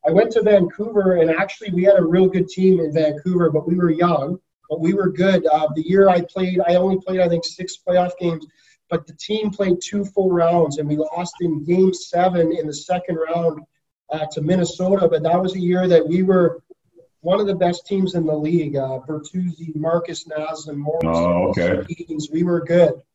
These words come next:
Speaker 2: Yeah.
Speaker 1: I was kind of a real depth player on that team, but that was a team that was kind of special. We were probably good enough to win, but we didn't. But
Speaker 2: Yeah.
Speaker 1: we went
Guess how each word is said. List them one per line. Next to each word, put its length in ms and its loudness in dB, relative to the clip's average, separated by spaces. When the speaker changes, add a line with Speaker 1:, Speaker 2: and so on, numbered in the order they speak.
Speaker 2:
Yeah. 320 0
Speaker 1:
I 60 0
was 240 -8
kind 140 0
of 80 2
a 40 4
real 360 2
depth 340 0
player 300 -4
on 80 -2
that 220 -4
team, 260 -2
but 100 -2
that 220 0
was 140 -4
a 40 -4
team 340 -2
that 140 0
was 160 -6
kind 240 -4
of 80 -6
special. 720 -4
We 140 6
were 80 2
probably 260 2
good 200 0
enough 260 4
to 100 -4
win, 300 2
but 120 4
we 120 0
didn't. 340 2
But 180 0
Speaker 2:
Yeah. 140 8
Speaker 1:
we 60 4
went 180 0